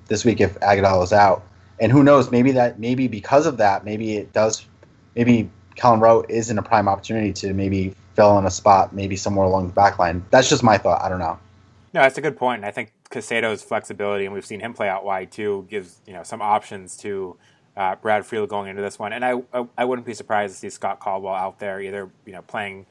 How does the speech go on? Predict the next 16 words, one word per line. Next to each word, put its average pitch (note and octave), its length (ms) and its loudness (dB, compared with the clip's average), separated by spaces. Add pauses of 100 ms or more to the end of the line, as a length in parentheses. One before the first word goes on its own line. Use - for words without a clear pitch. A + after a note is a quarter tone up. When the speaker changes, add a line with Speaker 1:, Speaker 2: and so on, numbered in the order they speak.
(440)
Speaker 2:
uh, G#2 260 0
in A#2 80 -8
the A2+ 60 -12
centrally A#2+ 480 -4
with G2 180 -6
Caicedo A#2+ 320 0
out A2+ 140 2
wide, A2 300 2
or F#2 80 -10
him A2 180 -10
playing, G#2 280 -8
you G2 80 -10
know, F#2+ 80 -10
a F2+ 40 -14
different A2 300 -14
role, G2+ 320 -6